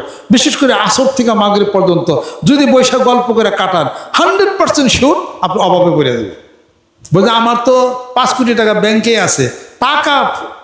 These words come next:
ফুরাইতে সময় লাগে না, টাকা যাইতে টাইম লাগে না।" আসর থেকে মাগরিব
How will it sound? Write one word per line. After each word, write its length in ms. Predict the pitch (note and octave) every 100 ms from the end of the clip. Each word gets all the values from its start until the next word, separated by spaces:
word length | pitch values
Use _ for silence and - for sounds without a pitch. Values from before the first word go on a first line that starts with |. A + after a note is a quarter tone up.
| -
ফুরাইতে 440 | B3 C#4+ C4 - G#3
সময় 300 | - G#3 G#3+
লাগে 260 | B2 G#2
না, 80 | F#2 - - - _ -
টাকা 280 | F3+ G3+
যাইতে 280 | F#3 G#3 G#3
টাইম 360 | - D#3 D#3 C3+
লাগে 200 | A#2 A2+
না।" 100 | F#2 - - - -
আসর 300 | A#3+ - E4+ F4
থেকে 160 | D#4 C#4+
মাগরিব 440 | C#4 C4 A#3 B3